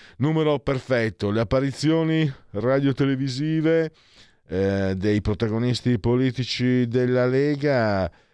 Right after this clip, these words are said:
abbiamo sabato, cioè domani, nel cuore della notte, alle sei e trenta del mattino,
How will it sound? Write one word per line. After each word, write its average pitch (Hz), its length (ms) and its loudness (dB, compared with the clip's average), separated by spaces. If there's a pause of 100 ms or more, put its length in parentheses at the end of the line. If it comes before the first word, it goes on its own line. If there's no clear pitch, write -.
(140)
abbiamo 117 920 0
sabato, 123 640 -2
cioè 113 180 -4
domani, 117 880 0
nel 90 160 2
cuore 107 420 2
della 92 260 2
notte, 92 540 0
alle 90 200 0
sei 147 320 2
e 110 80 -4
trenta 110 360 0
del 98 160 0
mattino, 85 600 -4